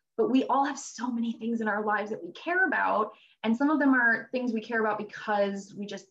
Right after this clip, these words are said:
want to, but others are things we care about because, you know, we have to, or because it benefits us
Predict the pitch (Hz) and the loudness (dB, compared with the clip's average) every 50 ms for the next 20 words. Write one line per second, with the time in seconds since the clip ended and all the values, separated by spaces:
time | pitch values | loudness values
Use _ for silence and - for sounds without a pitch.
0 | _ 240 - - 466 - - - 196 180 180 202 - - - 226 254 269 254 247 | _ -4 -2 -2 -2 -2 -2 -2 -2 -2 -2 -2 -4 -2 -2 0 0 2 2 2
1 | 226 - 214 214 208 214 214 208 202 190 202 202 - 208 202 202 196 190 - - | 2 2 0 0 0 0 -2 -4 -4 -6 -10 -8 -4 -2 0 0 2 0 -2 -4
2 | 185 180 - 196 185 180 180 175 170 - - _ _ _ - - 151 156 185 185 | -6 -8 -6 -4 -2 -2 -2 -4 -6 -8 -14 _ _ _ -20 -20 -14 -10 -6 -4
3 | 180 185 - 233 254 277 277 - - 277 254 247 - 208 220 214 208 208 - 202 | -2 -2 0 0 0 0 0 -2 -2 0 0 0 2 2 2 2 0 -2 -6 -8
4 | - - - - - 202 202 196 196 - 196 190 - 175 180 175 | -8 -8 -8 -6 -2 -2 0 0 0 -2 -4 -4 -4 -4 -4 -4